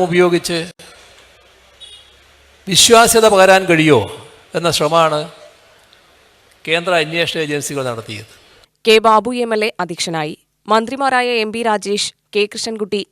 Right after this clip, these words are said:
Speaker 2: കടന്നപ്പള്ളി രാമചന്ദ്രൻ, മുതിർന്ന നേതാക്കളായ എ കെ ബാലൻ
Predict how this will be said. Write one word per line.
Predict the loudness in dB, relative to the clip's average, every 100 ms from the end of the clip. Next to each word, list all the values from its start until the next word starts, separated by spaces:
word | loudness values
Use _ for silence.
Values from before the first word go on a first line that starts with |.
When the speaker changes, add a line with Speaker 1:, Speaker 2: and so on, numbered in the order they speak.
| _ -4
Speaker 2:
കടന്നപ്പള്ളി | -2 -2 -4 -2 -2
രാമചന്ദ്രൻ, | -2 -4 -6 -6 -8 -12 _ _ _
മുതിർന്ന | -2 -2 -2 -2
നേതാക്കളായ | -2 -2 -2 -2 0 -2 -2
എ | -6 -6
കെ | -4
ബാലൻ | -2 -2